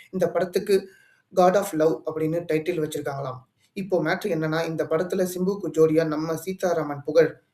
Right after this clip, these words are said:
மிர்னால் தாக்கூர் நடிக்க போறதா ஒரு நியூஸ் தீயா பரவிட்டு இருக்கு. மிர்னால் அந்த கியூட் எக்ஸ்பிரஷனும் சிம்புவோட மாசும் சேர்ந்தா ஸ்கிரீன்ல எப்படி இருக்கும்னு யோசிச்சு பாருங்க. வேற லெவல்ல. ஏஜிஎஸ் என்டர்டெயின்மெண்ட்ல தயாரிக்கிற இந்த படம்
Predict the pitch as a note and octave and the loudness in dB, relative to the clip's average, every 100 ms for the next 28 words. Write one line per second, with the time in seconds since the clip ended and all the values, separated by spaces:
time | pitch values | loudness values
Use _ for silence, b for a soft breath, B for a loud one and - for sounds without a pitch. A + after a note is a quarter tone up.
0 | - E3+ E3+ G3 F#3+ D#3+ D#3+ D#3 D3 - | 0 0 2 -2 0 0 0 -2 -6 -6
1 | F3+ D#3 C#3+ D#3+ D#3 C#3+ D3 F#3 - - | -4 -4 0 0 0 -2 -4 -4 -4 -6
2 | F3+ F3 E3 D#3 D3 D3 D3 - - _ | -2 0 0 0 -2 -6 -8 -14 -16 _
3 | _ _ _ _ _ F#3+ F#3+ G#3 G3+ F3 | _ _ _ _ _ 0 2 2 0 0
4 | E3 D#3+ - A3 F#3+ D#3+ - F3+ E3 D#3 | 0 0 0 -2 -2 -2 0 0 0 -4
5 | D#3 - F#3+ F#3+ E3+ D3 C#3+ E3 F#3 F3+ | -6 -4 2 4 4 0 -2 -4 -4 -4
6 | D#3+ C#3 D#3 E3 - F#3 E3 D3 D3 F#3 | -4 -2 -4 -4 -2 0 2 0 -2 -2
7 | D#3 - D#3 E3 D3+ F3+ F3 E3+ C#3 C3+ | -2 -4 -6 -4 0 0 0 -4 -6 -8
8 | B2+ - _ _ D#3+ F3+ E3 D3 D#3 E3 | -14 -16 _ _ 0 2 4 2 0 -4
9 | - D#3 G3 - _ _ b b b b | -6 -4 -4 -6 _ _ b b b b
10 | F#3+ G3+ G#3+ E3 D#3+ E3+ F3 D#3 D3+ D3+ | 2 4 2 0 -2 0 0 -2 -4 -2
11 | D#3 D#3 D#3+ D#3+ D#3 D3 C#3+ D3+ D#3 E3 | -2 2 2 2 -2 -2 -4 -2 -4 -4